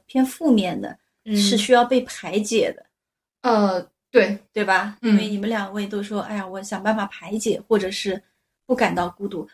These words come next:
Speaker 1: 其实这个也是我为什么想分享这个词，
Speaker 3: 嗯。
Speaker 1: 我最近对“孤独”这个词有一些新的想法。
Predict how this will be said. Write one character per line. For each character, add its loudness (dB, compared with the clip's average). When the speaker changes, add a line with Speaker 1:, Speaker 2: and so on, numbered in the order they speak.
Speaker 1:
其 2
实 4
这 -2
个 6
也 4
是 2
我 2
为 4
什 0
么 -2
想 -8
分 0
享 -4
这 -4
个 0
词， -8
Speaker 3:
嗯。 -8
Speaker 1:
我 -2
最 -2
近 4
对 6
“孤 -8
独” -2
这 0
个 2
词 -4
有 2
一 0
些 2
新 0
的 4
想 -4
法。 -10